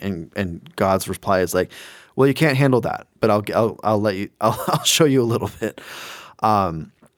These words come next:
and so Moses goes back to Sinai, and, uh,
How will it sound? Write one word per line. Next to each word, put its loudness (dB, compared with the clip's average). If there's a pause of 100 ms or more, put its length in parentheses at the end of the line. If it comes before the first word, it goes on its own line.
(340)
and 2
so 2
Moses 2
goes 2
back -2
to 0
Sinai, -2 (380)
and, -2 (220)
uh, 0